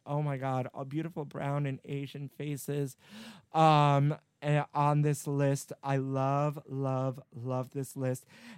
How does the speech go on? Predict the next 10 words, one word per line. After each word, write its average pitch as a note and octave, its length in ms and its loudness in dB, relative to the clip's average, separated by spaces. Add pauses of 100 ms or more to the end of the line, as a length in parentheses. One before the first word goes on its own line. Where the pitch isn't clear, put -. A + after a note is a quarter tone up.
(120)
And D#3+ 260 2
I E3+ 140 0
also G3 420 -6
love B2 320 -2 (140)
that, B2 460 -2
um, A2+ 420 -4 (920)
this B2+ 380 -6
article C3+ 400 -4
by, A#2 340 -2 (320)
uh, A#2 380 -2